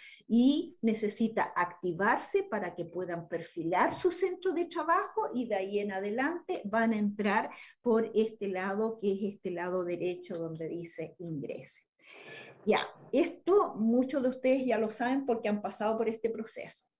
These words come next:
Ahora, ¿qué es importante entender? Es importante entender que la plataforma es intuitiva y cuando nosotros entramos a la primera etapa, que es de identificación de riesgo de las tareas de levantamiento, tracción y empuje y manejo manual de paciente,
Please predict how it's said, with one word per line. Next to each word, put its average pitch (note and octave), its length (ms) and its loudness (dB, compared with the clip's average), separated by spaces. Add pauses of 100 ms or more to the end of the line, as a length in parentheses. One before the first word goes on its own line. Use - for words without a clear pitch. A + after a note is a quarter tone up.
(720)
Ahora, B3+ 380 2
¿qué - 80 2
es E4+ 140 2
importante E4+ 640 0
entender? C#4 640 0 (340)
Es C4 100 4
importante C4+ 680 4
entender A#3+ 500 0
que C#4 80 -4
la B3 160 0
plataforma A#3 640 -2
es - 60 -6
intuitiva A#3 800 0 (300)
y A3 100 2
cuando G#3 300 2
nosotros C#4+ 440 -2
entramos C4 640 -4
a A#3+ 60 -2
la G#3 160 -2
primera C4 360 2
etapa, D#4 460 -4
que C#4+ 200 0
es - 120 -12
de B3+ 80 2
identificación G#3+ 920 2
de B3+ 100 2
riesgo A3+ 500 2
de C4+ 100 -2
las G3 180 -2
tareas F3 360 -4
de E3 80 -6
levantamiento, A3 920 0
tracción G#3+ 400 -4
y F#3+ 60 -2
empuje B3 480 -2
y - 20 6
manejo F#3+ 400 0
manual A#3 340 2
de B3 100 -4
paciente, - 720 -4